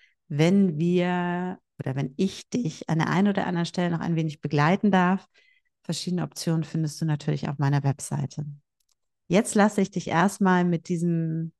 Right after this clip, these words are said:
Gedanken und diesem Impuls, <laughs> entlasse ich dich aus dieser Folge und bin wirklich neugierig zu wissen, was du damit machst.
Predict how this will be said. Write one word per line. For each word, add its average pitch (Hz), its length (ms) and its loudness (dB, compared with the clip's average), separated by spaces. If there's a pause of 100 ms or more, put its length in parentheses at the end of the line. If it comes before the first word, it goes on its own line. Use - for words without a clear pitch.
(680)
Gedanken 214 480 2
und 190 120 2
diesem 185 240 4
Impuls, 220 760 2 (220)
<laughs> - 200 -18
entlasse 175 560 0
ich 160 160 -2
dich - 200 -4
aus 170 120 0
dieser 156 240 -2
Folge 170 520 0 (600)
und 180 100 2
bin 180 160 4
wirklich 196 280 0
neugierig 170 580 -2
zu 151 180 -8
wissen, 156 240 -8
was 147 200 -6
du 170 220 -6
damit 151 400 -4
machst. - 460 -8